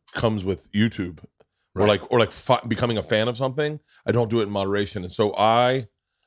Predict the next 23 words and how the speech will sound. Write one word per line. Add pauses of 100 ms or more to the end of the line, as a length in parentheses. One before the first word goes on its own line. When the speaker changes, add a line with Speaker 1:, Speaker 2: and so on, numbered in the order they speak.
(540)
Speaker 1:
binge
watched
you.
I
mean,
I
think
I
watched (120)
every. (600)
Pra-,
I
feel
like
I
watched
every
episode. (320)
Speaker 2:
Yeah. (200)
Speaker 1:
And,
uh, (1000)
and, (140)
um,